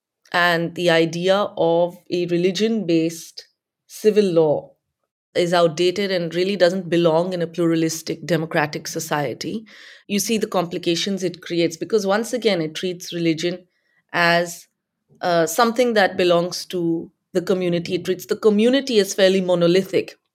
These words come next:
There are minorities within communities.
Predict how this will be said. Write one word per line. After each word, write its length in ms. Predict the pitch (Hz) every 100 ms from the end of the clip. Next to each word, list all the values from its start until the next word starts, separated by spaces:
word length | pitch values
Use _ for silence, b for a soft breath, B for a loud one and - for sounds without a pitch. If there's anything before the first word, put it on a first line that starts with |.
| _ B B B
There 160 | 185 170
are 80 |
minorities 720 | 180 180 180 175 175 202 185
within 260 | 185 175 170
communities. 880 | 170 165 175 190 190 160 156 170